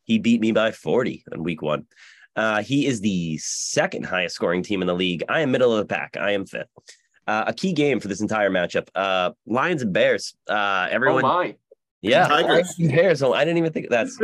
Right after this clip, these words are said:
Speaker 3: <laughs>
Speaker 1: comedic genius. Um,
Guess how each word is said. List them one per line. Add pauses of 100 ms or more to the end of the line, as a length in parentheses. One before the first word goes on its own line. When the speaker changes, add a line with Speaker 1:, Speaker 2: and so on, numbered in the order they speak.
(680)
Speaker 3:
<laughs>
Speaker 1:
comedic
genius. (640)
Um,